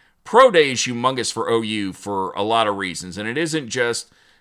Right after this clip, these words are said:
Kyler Murray getting the opportunity to work out or other guys getting to show that, that they're N F L draft picks. All the attention that is going to center around this particular pro day will speak to recruits.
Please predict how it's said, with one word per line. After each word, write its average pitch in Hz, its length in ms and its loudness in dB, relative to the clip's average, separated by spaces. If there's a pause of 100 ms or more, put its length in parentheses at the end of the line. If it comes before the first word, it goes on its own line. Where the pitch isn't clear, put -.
Kyler 120 340 0
Murray 160 340 2
getting 143 300 -4
the 131 120 -6
opportunity 127 640 0
to 113 80 -4
work 113 300 2
out 107 240 4
or 92 140 -2
other 143 180 0
guys 127 380 -2
getting 120 260 -8
to 107 80 -8
show 113 320 -2
that, 90 320 -8
that 98 220 -8
they're 127 260 -2
N 117 80 -4
F 110 160 -6
L 107 120 -4
draft 101 360 -4
picks. 98 340 -6
All 175 260 2
the 214 180 -4
attention 131 640 -8 (600)
that 135 120 -2
is 135 120 -4
going 185 280 -2
to 165 80 0
center 139 760 -2
around 127 520 0
this 175 240 0
particular 160 580 -4
pro 127 340 0
day 82 360 -6 (420)
will 120 160 -2
speak - 540 -2
to 156 120 -2
recruits. 113 760 -8